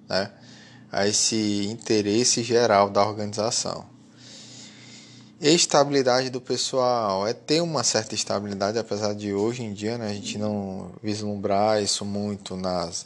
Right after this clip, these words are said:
empresas, né, essa estabilidade, mas ter pelo menos um ambiente com condições ali de trabalho, de segurança, seria o ideal. Estimular a premiação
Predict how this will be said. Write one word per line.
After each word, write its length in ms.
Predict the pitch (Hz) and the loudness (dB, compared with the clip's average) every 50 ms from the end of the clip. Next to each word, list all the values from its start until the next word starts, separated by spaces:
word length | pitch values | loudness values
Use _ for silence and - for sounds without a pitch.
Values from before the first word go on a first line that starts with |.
| - - | -12 -16
empresas, 600 | - - - - 95 101 117 123 123 104 92 87 | -16 -12 -6 -2 0 2 2 2 0 -2 -4 -2
né, 140 | 92 95 101 | -4 -4 -2
essa 180 | 101 - - | -2 -2 -2
estabilidade, 1200 | 95 101 107 - - - 104 98 95 101 101 101 98 92 87 90 90 95 101 110 110 101 90 - _ - - - - - - _ _ - | -2 -2 -2 -4 -2 0 0 -2 0 -2 -4 -4 -4 -4 -2 0 2 2 2 2 0 -4 -6 -12 _ -20 -20 -20 -20 -20 -20 _ _ -4
mas 200 | 143 135 131 - | -4 -2 -2 0
ter 140 | - 147 135 | -2 -2 -2
pelo 200 | - 147 127 120 | -2 -2 -4 -2
menos 240 | 120 123 127 127 | -2 -2 -2 -2
um 80 | 127 127 | -2 -2
ambiente 420 | 127 123 117 113 110 113 117 117 - | -2 0 -2 0 0 0 -2 -4 -6
com 120 | - 113 | -8 -8
condições 560 | 110 - 110 110 107 104 - 107 104 101 98 | -6 -4 -6 -6 -4 -4 -4 -4 -2 -4 -2
ali 200 | 101 95 98 98 95 | -4 -4 -4 -4 -4
de 120 | - - | -6 -6
trabalho, 760 | - - 101 95 90 87 92 92 98 101 104 101 95 92 92 | -4 0 0 0 0 2 2 4 4 4 4 2 2 0 -4
de 120 | 92 - 92 | -8 -2 0
segurança, 1120 | - - - 107 104 101 117 113 107 107 104 107 110 110 107 101 - - - 98 95 104 104 _ _ - - - _ - | 0 2 2 0 0 0 2 0 2 2 2 0 0 0 0 0 -2 -2 -2 -2 -4 -6 -8 _ _ -20 -20 -20 _ -12
seria 240 | - - 104 104 104 | -4 -2 0 0 2
o 40 | |
ideal. 540 | 101 98 104 117 113 101 87 - - - - _ _ _ - - - - - - - - _ _ _ _ _ - _ _ _ _ _ _ _ _ _ _ _ _ _ - _ _ _ - _ _ - | 0 2 4 4 4 4 4 0 -2 -4 -14 _ _ _ -18 -14 -12 -12 -10 -10 -12 -14 _ _ _ _ _ -20 _ _ _ _ _ _ _ _ _ _ _ _ _ -20 _ _ _ -20 _ _ -4
Estimular 540 | 110 117 113 - - 135 139 139 139 135 135 | -2 0 0 2 2 0 0 2 4 6 6
a 40 | 135 | 6
premiação 960 | - - 127 123 127 127 127 123 - - - - 123 127 127 117 101 90 90 | 4 2 2 2 2 2 2 2 2 2 0 2 2 2 2 0 -2 -6 -10